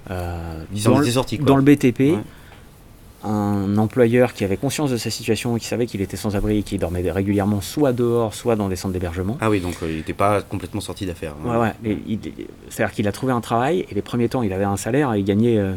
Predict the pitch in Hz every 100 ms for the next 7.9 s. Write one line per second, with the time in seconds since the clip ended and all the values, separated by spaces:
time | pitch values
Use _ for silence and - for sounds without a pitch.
0 | 98 117 139 110 98 98 87 87 - -
1 | - - 107 87 101 95 117 113 117 120
2 | 104 95 117 143 110 90 98 92 90 92
3 | 92 90 101 101 - 131 160 98 95 -
4 | 92 101 131 156 101 92 90 107 165 -
5 | - - - - - - - - - -
6 | 104 95 - - 127 123 120 107 123 107
7 | 104 139 143 143 135 117 117 120 117